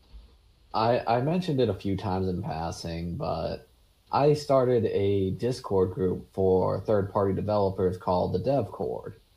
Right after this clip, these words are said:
and it's been running for over a year now. I started it a little before Gen Con last year because I,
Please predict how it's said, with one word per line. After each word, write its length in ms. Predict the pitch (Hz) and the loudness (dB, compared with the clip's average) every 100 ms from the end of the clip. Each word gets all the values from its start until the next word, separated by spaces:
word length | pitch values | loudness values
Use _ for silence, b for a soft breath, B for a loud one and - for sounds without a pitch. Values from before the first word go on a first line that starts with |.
| _ _ _ _ _ _ _ | _ _ _ _ _ _ _
and 400 | 98 101 98 92 - | -4 0 0 0 2
it's 200 | 190 - | 2 2
been 180 | 226 | -2
running 280 | 160 139 139 | 0 -2 -2
for 180 | 139 123 | 0 2
over 260 | 107 98 98 | 2 2 0
a 60 | |
year 260 | 104 139 123 | 0 0 -2
now. 460 | 92 - 95 95 101 _ _ _ _ _ _ _ _ _ - | -4 -8 -12 -14 -16 _ _ _ _ _ _ _ _ _ -4
I 160 | 95 98 | 0 0
started 420 | - 120 113 107 | 2 4 4 6
it 300 | 110 107 104 | 6 6 4
a 80 | - | 2
little 220 | 95 135 | 0 2
before 600 | 151 139 143 139 135 127 110 | 2 0 0 2 4 4 2
Gen 360 | 110 104 107 | -2 -2 -2
Con 280 | 104 113 104 | -4 -4 -2
last 440 | 92 92 92 - | 0 0 -4 -4
year 400 | 92 90 90 90 | 0 2 4 2
because 760 | 90 90 - 107 110 107 104 - - _ _ - _ _ _ _ - | 0 -4 0 2 2 0 -4 -10 -20 _ _ -20 _ _ _ _ -6
I, 200 | 101 120 | -4 -4